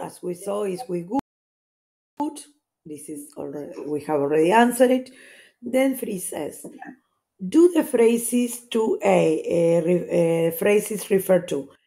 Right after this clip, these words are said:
a situation that will probably happen soon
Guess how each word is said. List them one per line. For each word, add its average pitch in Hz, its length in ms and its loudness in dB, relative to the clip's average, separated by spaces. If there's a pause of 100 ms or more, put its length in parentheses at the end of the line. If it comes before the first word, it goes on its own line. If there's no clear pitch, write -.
(300)
a 175 80 -6
situation 233 680 -8
that 208 120 -4
will 190 260 -6
probably 202 460 -4
happen 170 380 -8
soon 277 420 -6